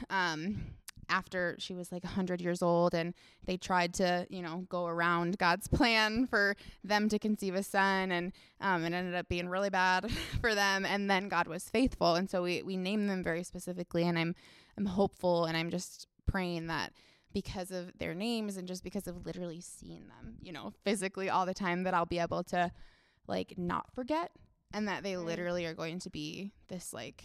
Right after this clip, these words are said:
Speaker 2: Literal walking
Speaker 1: t-,
Speaker 2: example
Speaker 1: yes.
Speaker 2: of God's
Speaker 1: Yeah.
Speaker 2: faithfulness.
Speaker 1: Yeah.
Speaker 2: Ugh, I
Speaker 1: Yeah.
Speaker 2: love that so
Speaker 1: Yeah.
Speaker 2: much. And so lots, lots happening, and I appreciate you opening up about your story and just sharing it. I think it's a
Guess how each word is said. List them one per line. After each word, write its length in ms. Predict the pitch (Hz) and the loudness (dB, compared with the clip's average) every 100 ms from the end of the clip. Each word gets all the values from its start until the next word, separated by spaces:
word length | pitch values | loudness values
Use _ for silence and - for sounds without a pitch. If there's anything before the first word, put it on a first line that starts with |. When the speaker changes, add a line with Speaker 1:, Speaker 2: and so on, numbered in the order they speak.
| - | -14
Speaker 2:
Literal 460 | 220 240 254 254 214 | 0 6 6 6 6
walking 400 | 208 208 - 202 | 4 2 -2 -10
Speaker 1:
t-, 80 | 196 | -12
Speaker 2:
example 640 | - 196 208 269 294 494 | -12 -6 -4 -2 0 0
Speaker 1:
yes. 100 | 349 | -2
Speaker 2:
of 140 | 202 196 | -4 -4
God's 340 | 175 185 - | -6 -6 -6
Speaker 1:
Yeah. 120 | 170 | -6
Speaker 2:
faithfulness. 680 | 180 180 151 147 202 - - - | -4 -2 -2 -2 -6 -10 -14 -12
Speaker 1:
Yeah. 240 | - 135 196 - _ _ _ _ _ _ _ _ | -4 -4 -4 -12 _ _ _ _ _ _ _ _
Speaker 2:
Ugh, 300 | - 262 247 190 220 | 6 10 10 6 0
I 140 | 220 226 | 0 2
Speaker 1:
Yeah. 80 | |
Speaker 2:
love 220 | 214 208 208 | 2 2 2
that 340 | 208 202 - | 0 -2 -6
so 140 | - | -6
Speaker 1:
Yeah. 260 | 247 208 208 | 0 2 0
Speaker 2:
much. 420 | 202 190 202 - - | -2 -6 -6 -8 -4
And 240 | 240 226 - - - - - | -2 -2 -8 -18 -20 -20 -12
so 640 | - 285 262 240 226 214 - _ _ _ - - _ _ _ _ _ - | 6 10 12 12 10 6 2 _ _ _ -20 -20 _ _ _ _ _ -4
lots, 600 | 226 214 233 233 - - | 2 8 10 10 4 -4
lots 400 | 240 240 220 - | 2 6 6 4
happening, 380 | 214 190 196 196 | -2 -2 0 0
and 100 | 185 | 2
I 40 | |
appreciate 540 | 202 202 - 240 - 220 | 2 0 0 0 0 -2
you 160 | 208 | -2
opening 400 | - 202 208 190 | 0 0 -2 -2
up 180 | 170 170 | -4 -4
about 240 | 190 185 - | -4 -4 -4
your 140 | 185 | -6
story 480 | - - 180 185 185 | -8 -4 -4 -2 -4
and 80 | 180 | -6
just 160 | 180 | -8
sharing 320 | - 180 175 180 | -6 -6 -6 -6
it. 120 | 170 | -6
I 60 | 185 | -6
think 200 | 196 - | -8 -8
it's 180 | 202 | -6
a 100 | 196 | -6